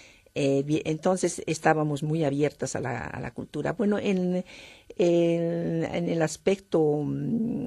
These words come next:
eh, cultural era, estaba muy bien, porque podíamos viajar y podíamos ver y podíamos ir a los museos,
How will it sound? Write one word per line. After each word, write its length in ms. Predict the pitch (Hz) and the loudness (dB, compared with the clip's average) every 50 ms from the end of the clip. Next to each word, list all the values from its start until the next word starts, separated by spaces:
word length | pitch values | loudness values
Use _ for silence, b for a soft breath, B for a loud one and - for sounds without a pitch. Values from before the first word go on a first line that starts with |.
| - - - | -8 -10 -10
eh, 600 | - - - - - - - - - 127 127 - - - - - | -10 -10 -10 -8 -8 -8 -8 -8 -8 -8 -10 -12 -14 -18 -20 -6
cultural 580 | - 175 160 - - 165 160 185 180 175 170 - | -4 -4 -4 -2 0 4 6 6 6 6 4 2
era, 260 | - 160 147 135 - - | -2 0 0 -2 -2 -4
estaba 340 | - - - 147 139 131 127 | -8 -6 -2 -2 0 0 0
muy 220 | 131 139 135 131 | 0 0 0 -2
bien, 260 | 123 139 147 143 127 120 | 0 0 2 2 0 0
porque 260 | - - - - 139 | -4 -8 -10 -8 -6
podíamos 540 | - 123 120 135 131 131 117 120 123 - - | -4 -4 -2 -2 -2 -2 -2 -4 -6 -6 -4
viajar 560 | 123 113 120 - - 180 185 170 165 160 185 | -4 -4 -4 -2 0 2 2 2 0 -2 -4
y 100 | - - | -6 -6
podíamos 580 | - 135 131 139 131 127 131 120 117 - 143 | -6 -6 -4 -2 -2 -2 -2 -2 -4 -4 2
ver 360 | 143 160 175 170 165 170 170 160 | 4 6 8 8 8 8 6 2
y 120 | 156 - | -6 -8
podíamos 440 | - - 135 131 135 135 135 127 - | -4 -4 -2 0 0 -2 -2 -4 -6
ir 80 | - 139 | -6 -4
a 40 | 127 | -6
los 140 | 131 127 | -4 -4
museos, 500 | 127 127 120 - - 170 175 165 156 - | -4 -6 -6 -2 0 2 2 2 0 0